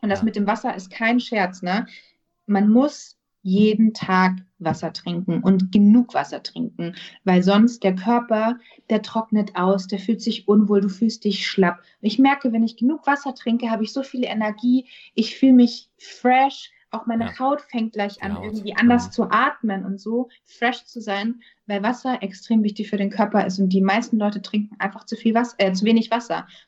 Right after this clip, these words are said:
Speaker 1: und bekommen Kopfschmerzen, fühlen sich nicht wohl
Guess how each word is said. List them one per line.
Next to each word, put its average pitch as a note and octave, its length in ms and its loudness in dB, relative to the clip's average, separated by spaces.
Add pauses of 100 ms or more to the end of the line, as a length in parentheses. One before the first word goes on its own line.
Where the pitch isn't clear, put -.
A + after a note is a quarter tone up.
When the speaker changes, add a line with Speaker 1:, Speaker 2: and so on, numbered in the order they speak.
(120)
Speaker 1:
und G#3+ 80 -2
bekommen A3+ 540 2
Kopfschmerzen, G#3 800 -4
fühlen A3+ 260 2
sich G#3+ 160 -2
nicht G3+ 240 -2
wohl G#3 400 4